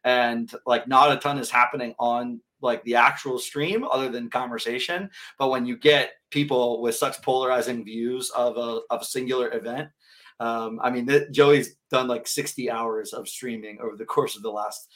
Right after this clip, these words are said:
week and a half, which is totally insane. So it is definitely what I see to be the future of content in, in around the space of, you know, D F S and fantasy and gambling and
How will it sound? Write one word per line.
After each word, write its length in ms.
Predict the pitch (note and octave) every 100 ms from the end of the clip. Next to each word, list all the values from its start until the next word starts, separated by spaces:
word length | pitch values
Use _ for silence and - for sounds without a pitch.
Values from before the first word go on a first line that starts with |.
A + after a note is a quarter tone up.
| _
week 240 | B2 B2 C#3+
and 80 | C3
a 40 |
half, 360 | A#2 C3+ D3+ B2+
which 160 | A#2+
is 180 | - - -
totally 340 | A#2 G#2+ F#2+
insane. 420 | F2+ - G2+ - _ - -
So 300 | - A#2+ G#2+
it 140 | C#3+ D3+
is 140 | D3
definitely 920 | D3+ D3 D3+ C#3+ B2+ C#3 C3+ C3+ C3
what 180 | B2+ A#2+
I 120 | B2
see 200 | - A#2+ A2+
to 80 |
be 360 | A2+ A#2+ A#2 A2 - - -
the 80 |
future 380 | B2 C#3+ C#3+ D3
of 140 | B2 -
content 580 | C#3 C3+ C3 D3+ D3 -
in, 400 | C3+ B2+ B2 B2 -
in 160 | C3+
around 340 | C3 B2+ C3 C3
the 80 | A#2
space 480 | - B2+ B2+ B2+
of, 420 | C#3 B2+ B2 A#2+ - _ - - -
you 120 | B2+
know, 160 | A#2 -
D 100 | D#3
F 160 | C3 C#3
S 400 | C3 B2+ A#2+ -
and 580 | A#2+ A#2 A#2 A#2 A#2 -
fantasy 840 | - C#3 C3+ C3 C#3 C3 B2 B2 A#2+
and 260 | A2+ A2
gambling 760 | C#3 C#3+ C#3+ C3+ C3 B2 A#2+ A2+
and 540 | B2+ B2 A#2+ B2+ B2